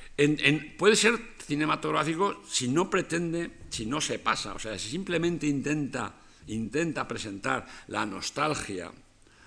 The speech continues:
o, o, o la hartura que un personaje tiene del presente,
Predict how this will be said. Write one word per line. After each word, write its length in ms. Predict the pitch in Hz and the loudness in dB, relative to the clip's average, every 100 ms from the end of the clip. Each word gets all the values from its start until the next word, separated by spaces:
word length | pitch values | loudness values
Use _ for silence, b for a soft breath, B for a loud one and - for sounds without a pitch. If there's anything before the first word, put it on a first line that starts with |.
| B B - - | B B -8 0
o, 60 | |
o, 480 | 113 113 104 113 113 | 2 2 0 -2 0
o 60 | 123 | 2
la 100 | 120 | 2
hartura 560 | 98 - 156 170 135 | 0 -2 2 4 4
que 80 | 110 | 2
un 80 | 135 | 0
personaje 440 | 117 123 120 120 | 0 -2 -2 -2
tiene 260 | 113 120 127 | -4 -4 -4
del 160 | 113 110 | -4 -6
presente, 720 | - 101 139 147 107 87 | -8 -4 -2 -2 -4 -10